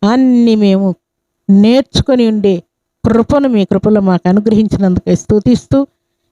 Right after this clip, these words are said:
ఈ దిన దీవెనల ఆశీర్వాదం ప్రతి బిడ్డకు అనుగ్రహించి రోగముల నుండి విడిపించి సమస్యల నుండి తప్పించి స్వస్థపరిచి మీ కొరకు బలమైన సాక్షులుగా నిలబెట్టి స్థిరపరిచి బలపరచమని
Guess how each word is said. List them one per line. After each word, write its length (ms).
ఈ 160
దిన 180
దీవెనల 480
ఆశీర్వాదం 600
ప్రతి 220
బిడ్డకు 300
అనుగ్రహించి 640
రోగముల 560
నుండి 140
విడిపించి 580
సమస్యల 580
నుండి 160
తప్పించి 520
స్వస్థపరిచి 680
మీ 200
కొరకు 340
బలమైన 300
సాక్షులుగా 600
నిలబెట్టి 520
స్థిరపరిచి 640
బలపరచమని 800